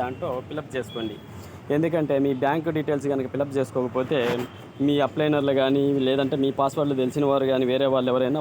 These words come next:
వాళ్ళు బ్యాంక్ డీటెయిల్స్ అనేది దీంట్లో ఇచ్చుకుంటే మీ అమౌంట్ కొట్టేసే అవకాశాలు వాళ్ళకు ఉంటాయి అన్నమాట. అందుకని చెప్పేసి మీకు ఎంపడ ఇమ్మీడియట్‌గా మీ బ్యాంక్ డీటెయిల్స్ దగ్గర మీ బ్యాంక్ డీటెయిల్స్ నింపేసుకొని మీకు ఓటీపీ వస్తది కదా, ఆ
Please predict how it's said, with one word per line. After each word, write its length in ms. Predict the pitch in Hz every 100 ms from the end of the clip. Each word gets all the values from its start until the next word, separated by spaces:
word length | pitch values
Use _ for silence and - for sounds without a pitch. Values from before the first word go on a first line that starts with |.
| 123
వాళ్ళు 180 | 127 143 143
బ్యాంక్ 180 | 139 139
డీటెయిల్స్ 320 | 139 139 131 131
అనేది 200 | 127 123
దీంట్లో 240 | 131 131 135
ఇచ్చుకుంటే 440 | 113 135 135 131 117 110 127 - - - 135
మీ 60 | 147 147
అమౌంట్ 240 | 156 160 135
కొట్టేసే 360 | 147 156 147 151 135
అవకాశాలు 420 | 135 135 147 147 131
వాళ్ళకు 220 | 123 131
ఉంటాయి 180 | 123 127
అన్నమాట. 300 | 117 110 104 110 - - - -
అందుకని 300 | 147 165 170 165
చెప్పేసి 460 | 151 139 131 - 180 135 151 151 - - 135
మీకు 300 | 151 160 170 151 147 139
ఎంపడ 240 | 143 170 151
ఇమ్మీడియట్‌గా 480 | 147 156 151 147 165 160
మీ 60 | 143 131
బ్యాంక్ 200 | 143 151 147
డీటెయిల్స్ 320 | 139 135 127 131
దగ్గర 200 | 131 165
మీ 40 | 143 131
బ్యాంక్ 220 | 131 139 143
డీటెయిల్స్ 320 | 135 139 131 127
నింపేసుకొని 640 | 127 139 131 - 135 131 143
మీకు 140 | 131 123
ఓటీపీ 260 | 127 143 131
వస్తది 240 | 120 120 120
కదా, 120 | 135 180 - - - -
ఆ 60 | -